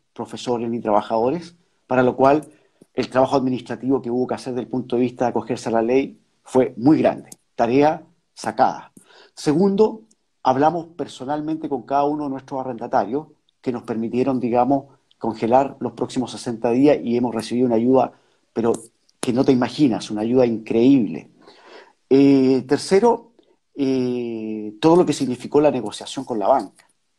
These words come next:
de créditos, leasing que teníamos. Y por último, todos aquellos proveedores que venimos trabajando por años.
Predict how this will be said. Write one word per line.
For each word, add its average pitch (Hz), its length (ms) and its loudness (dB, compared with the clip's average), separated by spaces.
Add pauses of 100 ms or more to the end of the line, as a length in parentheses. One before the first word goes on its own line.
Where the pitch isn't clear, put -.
(380)
de 110 140 -6
créditos, 120 480 0
leasing 110 360 -8
que 107 100 -10
teníamos. 110 460 0 (340)
Y 139 80 4
por 156 160 4
último, 247 520 0 (240)
todos 165 220 4
aquellos 156 240 -2
proveedores 139 460 -6
que 131 140 -12
venimos 127 320 -10
trabajando 117 460 -8
por 107 160 0
años. 110 280 0